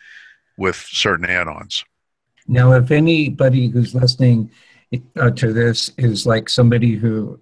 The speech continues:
Speaker 2: is a C E O of a larger company, or they are developers or builders,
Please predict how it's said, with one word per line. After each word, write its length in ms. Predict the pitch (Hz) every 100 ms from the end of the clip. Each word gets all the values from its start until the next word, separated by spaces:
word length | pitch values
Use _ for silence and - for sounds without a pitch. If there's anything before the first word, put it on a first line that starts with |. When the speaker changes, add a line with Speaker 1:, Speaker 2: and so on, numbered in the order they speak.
| _
Speaker 2:
is 300 | 120 113 -
a 60 |
C 260 | 117 - 123
E 240 | 123 110 110
O 260 | 110 104 - - _
of 140 | 120
a 40 | 110
larger 480 | 107 110 110 113 101
company, 840 | - 135 123 135 127 123 120 120
or 340 | - 113 107 104
they 360 | 98 107 101
are 240 | 98 113 104
developers 880 | 95 98 120 123 123 127 117 117 104
or 80 | 101
builders, 840 | 98 117 117 107 120 117 110 -